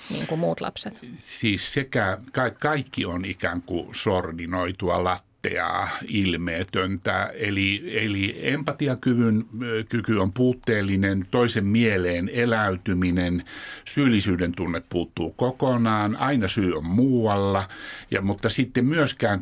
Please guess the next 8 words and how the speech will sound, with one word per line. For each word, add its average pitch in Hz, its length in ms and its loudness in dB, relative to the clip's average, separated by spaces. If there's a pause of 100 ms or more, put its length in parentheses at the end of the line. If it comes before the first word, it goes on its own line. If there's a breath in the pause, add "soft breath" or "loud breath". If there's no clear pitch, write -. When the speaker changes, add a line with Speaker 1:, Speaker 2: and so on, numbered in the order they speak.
(140)
Speaker 2:
myöskään 120 520 2
tämmönen 101 520 2 (220)
ri-, 113 280 -4
riehakkuus, 95 720 2
leikkisyys, 95 920 2
joka 92 340 0 (500)
on 110 280 2
toveri-, 101 460 0